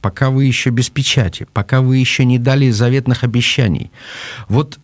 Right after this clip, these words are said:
это нужно делать накануне. Когда вы уже в них вошли, вы должны понимать черты человека, вы должны представлять, э, хоть минимально как-то, как этот человек может себя вести.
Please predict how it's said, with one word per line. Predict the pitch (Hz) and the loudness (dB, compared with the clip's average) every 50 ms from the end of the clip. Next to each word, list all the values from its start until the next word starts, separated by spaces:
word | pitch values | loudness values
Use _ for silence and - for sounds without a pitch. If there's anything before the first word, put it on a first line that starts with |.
| _ _ | _ _
это | - 165 185 180 214 - | -2 -2 0 0 2 2
нужно | 143 143 127 135 123 | 4 4 4 2 2
делать | 107 120 135 139 131 - - | 2 0 0 0 0 0 0
накануне. | 110 110 - - 107 98 101 101 90 80 76 71 - - - _ - - - - | -2 -2 0 0 0 0 0 2 0 0 -2 -4 -6 -10 -16 _ -20 -20 -14 -4
Когда | - 113 107 110 151 190 | -2 -2 0 2 2 2
вы | 196 165 151 | 2 4 4
уже | 156 127 147 151 | 4 4 4 2
в | 120 | 4
них | 131 156 165 131 - | 4 2 2 2 0
вошли, | - 113 107 107 - - 156 180 196 165 | 0 0 0 0 0 -2 0 2 2 2
вы | 117 120 | 2 2
должны | 120 127 127 131 127 143 175 175 | 2 2 2 4 4 4 2 2
понимать | - - 135 123 131 139 147 127 101 - - - _ _ _ | 0 0 0 2 2 4 2 2 0 0 -4 -10 _ _ _
черты | - - - - - 160 - - - - 156 143 | -10 -6 -4 -2 -2 -2 -4 -2 0 0 0 2
человека, | - - - 101 98 95 90 82 80 - - 87 | 2 0 -2 0 0 2 2 0 -2 -2 -2 -2
вы | 85 92 | 0 0
должны | 98 101 117 117 113 117 110 123 143 170 180 156 120 - - - - - - | 0 2 2 2 2 2 2 2 4 4 4 2 2 0 -4 -10 -18 -12 -4
представлять, | - 131 120 - - - - 135 139 143 160 147 117 - - - - - - - - - - | -4 -4 -2 -4 -6 -2 0 0 2 2 2 2 0 0 -4 -14 -16 -20 -20 -20 -20 -12 -6
э, | - - 98 87 | -2 -2 0 0
хоть | 82 - - - 190 214 202 - | -2 -2 0 0 0 0 0 0
минимально | - 160 170 180 180 170 165 156 165 160 160 143 117 107 101 | 2 2 4 4 4 4 4 4 4 4 4 4 4 2 0
как-то, | 92 - 107 90 87 - - - - | 0 -2 -4 -4 -4 -6 -10 -12 -8
как | - - 143 165 160 - | -4 -2 -2 -2 0 -2
этот | 156 135 - 139 | -4 -2 -2 -4
человек | - - 127 120 123 139 147 139 - | -2 0 0 2 2 2 0 0 2
может | 120 110 135 156 143 117 117 - | 2 2 4 2 2 0 0 -2
себя | - - 123 120 | -2 -2 0 2
вести. | 123 127 123 - - - 156 | 2 2 0 0 -2 -4 -6